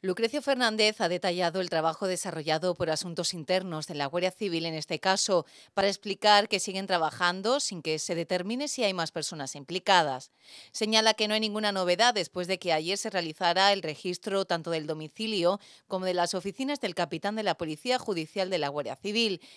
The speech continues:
y se encontrará abundante documentación y unos veinticinco mil euros en metálico.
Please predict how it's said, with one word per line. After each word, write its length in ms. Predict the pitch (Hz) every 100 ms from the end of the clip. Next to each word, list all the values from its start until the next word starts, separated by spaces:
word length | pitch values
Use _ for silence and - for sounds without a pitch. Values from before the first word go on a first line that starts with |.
| -
y 80 | 175
se 120 | -
encontrará 600 | 254 247 214 196 180 190
abundante 760 | - 156 151 151 180 190 202 185
documentación 880 | 165 156 202 233 165 - 175 190 175 - -
y 80 | 190
unos 280 | 190 208 208
veinticinco 520 | 180 160 151 170 156
mil 180 | 151 147
euros 300 | 147 139 -
en 80 | 135
metálico. 720 | 147 202 185 165 - 147 -